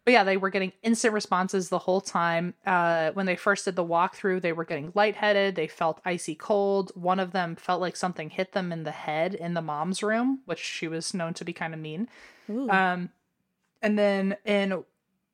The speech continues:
Speaker 1: at one point, one of them goes to turn the lights off in the mom's room, and you hear a male voice say, "Thank you."
Speaker 2: <laughs>
Speaker 1: Like,
Speaker 2: Okay.
Speaker 1: "Thank you, turn the lights off, let's get out of here." Or, "Leave me alone, please
Speaker 2: Leave
Speaker 1: go
Speaker 2: me
Speaker 1: away."
Speaker 2: alone.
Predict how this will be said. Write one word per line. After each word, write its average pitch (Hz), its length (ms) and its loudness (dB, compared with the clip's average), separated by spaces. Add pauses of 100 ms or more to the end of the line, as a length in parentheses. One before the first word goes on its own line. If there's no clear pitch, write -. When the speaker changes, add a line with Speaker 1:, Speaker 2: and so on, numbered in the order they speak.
(280)
Speaker 1:
at 196 220 0
one 202 240 2
point, 190 360 0
one 190 200 2
of 185 60 -2
them 190 120 0
goes 185 200 2
to 190 60 -6
turn 190 240 -2
the 180 80 -2
lights 180 460 -2
off 160 320 0
in 185 80 0
the 175 80 0
mom's 170 380 0
room, 160 180 -4
and 170 100 -4
you 170 80 -4
hear 170 220 -2
a 165 60 0
male 165 280 0
voice 165 320 -2
say, 156 160 -4
"Thank 160 480 -8
you." 156 260 -4 (300)
Speaker 2:
<laughs> 320 100 0 (760)
Speaker 1:
Like, 190 120 4
Speaker 2:
Okay. 233 120 4
Speaker 1:
"Thank 220 300 4
you, 202 120 4
turn 220 320 2
the 202 80 2
lights 190 300 2
off, 170 180 2
let's 175 140 -4
get 180 100 0
out 156 140 0
of 165 60 -8
here." 156 180 -8 (340)
Or, 175 100 2
"Leave 202 300 4
me 214 140 6
alone, 185 340 2
please 180 220 2
Speaker 2:
Leave - 80 -6
Speaker 1:
go 170 100 2
Speaker 2:
me 165 60 4
Speaker 1:
away." 156 200 0
Speaker 2:
alone. 262 240 -6